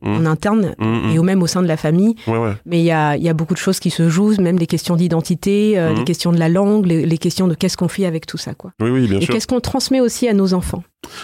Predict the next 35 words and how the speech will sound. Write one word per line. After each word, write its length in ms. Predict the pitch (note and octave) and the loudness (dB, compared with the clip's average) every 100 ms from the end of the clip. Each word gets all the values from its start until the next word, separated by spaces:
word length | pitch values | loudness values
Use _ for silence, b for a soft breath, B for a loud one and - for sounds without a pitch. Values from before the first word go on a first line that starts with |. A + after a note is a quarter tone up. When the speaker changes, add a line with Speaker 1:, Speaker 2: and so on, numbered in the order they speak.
| B | B
Speaker 1:
La 100 | F#2+ | -4
question 180 | G2 A#2 | -2 -2
de 60 | |
la 60 | A2 | -2
transmission, 480 | G2+ - G2 - A2+ | -4 -4 -4 -2 -2
c'est 140 | G2+ | -2
quelque 180 | F2 F#2 | -4 -4
chose 160 | G2+ G2 | 0 -2
d'important 340 | F#2+ F2+ A2 | -2 -2 -4
quand 240 | A2 F2+ | -4 -4
on, 340 | F#2 F2+ F2 F2 | -2 0 0 0
quand 200 | - F#2 | -2 -2
on 140 | F2 | -2
vit, 260 | E2+ G2+ G2+ | 0 0 0
euh, 340 | F2 F2+ F2+ - - - | 0 -2 -2 -4 -10 -10
en 220 | - F2+ | -4 -4
France, 320 | - F#2 - | -4 -6 -4
euh, 120 | F2+ F2+ B B B - | -4 -4 B B B -8
en 60 | |
France 180 | F2+ F#2 | -4 -2
hexagonale. 560 | F#2+ F2+ F2 F2+ G2+ A#2 | 0 0 2 0 0 0
La 100 | F2+ | -2
question, 400 | - F#2 - G#2 | -2 -6 -4 -4
c'est, 180 | A2 F#2+ F2 | -2 -2 0
euh, 160 | E2+ E2+ B B B B F2 | 0 -2 B B B B -4
euh, 520 | F2+ F2 E2+ E2 E2+ | -2 0 0 0 -2
est-ce 100 | - | -4
que 80 | - | -2
mes 140 | G2+ F#2 | 0 0
enfants, 260 | E2+ A#2 | 0 -2
je 60 | G#2 | -2
leur 80 | F2+ | -2
apprendrai 300 | F#2 F2+ F2+ | -2 -2 -2
le 60 | |
créole ? 380 | F2 F#2 F#2+ B2 | -2 -4 -2 -4